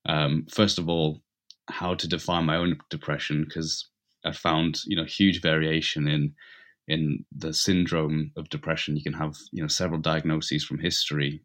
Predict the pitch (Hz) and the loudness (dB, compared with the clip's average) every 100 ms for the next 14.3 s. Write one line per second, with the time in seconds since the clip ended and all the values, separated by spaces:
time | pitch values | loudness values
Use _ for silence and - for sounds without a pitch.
0 | - 80 76 76 80 78 76 78 78 - | -8 -4 -4 -2 0 0 0 0 0 0
1 | 90 - - 76 73 73 73 71 69 73 | 0 -2 -2 -2 -2 -4 -6 -4 -6 -6
2 | - _ _ _ _ _ _ 87 87 82 | -12 _ _ _ _ _ _ -2 2 2
3 | 82 76 - _ _ _ _ _ _ 90 | 2 -2 -8 _ _ _ _ _ _ -2
4 | 92 80 73 - - _ _ 107 101 - | 0 -2 -4 -6 -14 _ _ 2 2 2
5 | 76 80 78 - - 92 78 - 85 78 | 2 2 0 -6 -2 0 2 2 4 4
6 | 78 85 82 98 - _ _ _ 82 82 | 4 4 0 -2 -12 _ _ _ -6 -4
7 | 73 73 76 - - 85 87 85 - 65 | -4 -2 -4 -6 -4 0 0 0 -4 -2
8 | 65 64 73 - 82 - 87 - 85 82 | 0 0 -2 -4 -2 2 2 2 2 4
9 | 82 82 78 - 82 80 78 73 - _ | 4 2 0 0 -2 0 0 -2 -8 _
10 | - - - - 90 76 67 - - 71 | -20 -20 -10 0 2 2 0 -2 -4 -2
11 | 73 78 73 - 82 69 71 73 78 78 | -2 -2 -2 0 0 0 -2 -4 -2 -2
12 | 78 - _ _ _ _ _ _ - - | -2 -8 _ _ _ _ _ _ -10 -2
13 | 92 87 90 90 82 85 80 80 80 - | 2 4 4 2 0 -2 0 0 0 0
14 | - 71 73 | 0 -2 -4